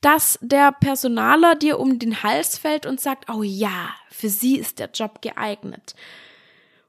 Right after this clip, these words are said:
Und das wird dann so ein bisschen, ja, einfach wie so eine self-fulfilling prophecy, weil du natürlich schon mit viel weniger Bewusstsein in dieses Vorstellungsgespräch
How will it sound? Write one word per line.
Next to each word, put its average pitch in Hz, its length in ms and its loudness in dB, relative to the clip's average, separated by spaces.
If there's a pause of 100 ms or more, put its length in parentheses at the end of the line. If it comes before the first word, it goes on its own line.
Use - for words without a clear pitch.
(120)
Und 359 180 0
das 359 220 -2
wird 349 140 -2
dann 330 160 2
so 339 80 -2
ein 311 100 -2
bisschen, 359 400 0
ja, 370 340 2
einfach 269 340 -2
wie 277 100 2
so 277 100 0
eine 285 260 2
self-fulfilling 269 880 0
prophecy, - 600 -2
weil 175 120 2
du 185 80 2
natürlich 214 440 0
schon 226 180 2
mit 220 140 2
viel 247 240 0
weniger 262 320 2
Bewusstsein 220 680 -2
in 185 140 -6
dieses 190 300 -4
Vorstellungsgespräch 190 1200 -8